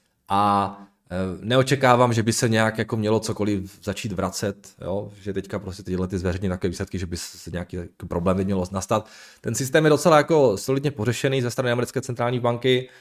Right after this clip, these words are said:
je stále docela robustní. Eh, eh, myslím si, že ta situace by se měla vyvíjet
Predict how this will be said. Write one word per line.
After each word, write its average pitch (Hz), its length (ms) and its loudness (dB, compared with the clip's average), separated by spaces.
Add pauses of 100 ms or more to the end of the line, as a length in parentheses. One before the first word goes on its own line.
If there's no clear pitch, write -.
(200)
je 107 60 -6
stále 117 260 2
docela 117 220 2
robustní. 120 640 -2 (580)
Eh, 104 40 -2
eh, 104 1160 2 (920)
myslím 113 200 -8
si, 113 80 -6
že 117 100 2
ta 117 80 2
situace 117 500 2
by 104 160 -4
se - 140 -2
měla 120 220 2
vyvíjet 113 500 2